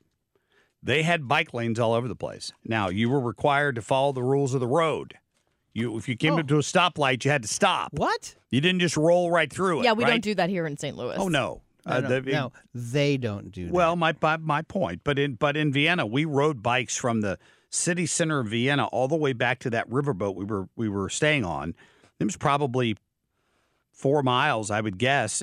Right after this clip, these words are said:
Speaker 1: and we just, we stayed over on the bike path, which was completely separate from the road. Uh, there were a few places where you had to stop because cars were turning in or there was a street there,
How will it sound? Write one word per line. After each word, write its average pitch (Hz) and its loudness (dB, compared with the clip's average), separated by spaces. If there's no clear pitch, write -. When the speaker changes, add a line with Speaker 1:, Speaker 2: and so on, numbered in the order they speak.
Speaker 1:
and 110 0
we 127 0
just, - -2
we 131 -4
stayed 143 0
over 151 0
on 151 2
the 147 0
bike 139 0
path, 110 -2
which - -8
was 104 -10
completely 151 -4
separate 160 -2
from 123 0
the 120 0
road. 135 0
Uh, 127 -2
there 151 2
were 170 0
a - -2
few 170 -2
places 127 0
where 131 -2
you 120 0
had 151 0
to 143 -2
stop - 0
because 113 -2
cars 147 0
were 120 -4
turning 127 0
in 120 2
or 123 0
there 104 -2
was 98 -6
a 101 -4
street 185 -4
there, 73 -8